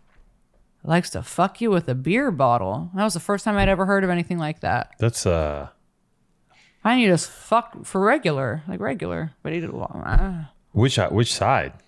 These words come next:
Speaker 1: Now, that's a good question.
Speaker 2: Right?
Speaker 1: 'Cause that really
Speaker 2: Like
Speaker 1: does.
Speaker 2: Corona? We talking a Corona here or Sierra Nevada?
Speaker 1: So it sounds like you
Speaker 2: Some
Speaker 1: kind
Speaker 2: pale
Speaker 1: of
Speaker 2: ale.
Speaker 1: like
Speaker 2: No,
Speaker 1: it.
Speaker 2: no, I don't understand.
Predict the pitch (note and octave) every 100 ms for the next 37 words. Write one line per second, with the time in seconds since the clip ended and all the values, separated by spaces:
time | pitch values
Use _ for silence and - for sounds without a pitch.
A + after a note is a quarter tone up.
0 | _ _ _ _ _ _ _ _ _ _
1 | - - - - - C#3 D3 G3+ F#3+ D#3+
2 | D#3+ D#3+ D#3 D#3 - - F#2 C3+ - -
3 | - _ - - D#3+ A3+ G#3 G#3 F#3+ F3
4 | F3 E3+ D#3+ - F2+ G2 C3 A3+ F#3+ G2+
5 | A#2 G2 F2+ F#2 F#2+ C#3 D#3+ G#3+ F3+ G2+
6 | B2+ A#2 A2 F#2 F#2 B2+ G3+ A3 - -
7 | - - C4 G#3+ F#3+ A#3 B2 G2 A#2+ A2+
8 | A2 G#2+ F2+ G3 B3+ C#4+ B3+ _ G#2+ D#3
9 | B3 B3+ B3 G3+ C3+ G3 A3+ G#3 E3+ -
10 | E3+ D#3+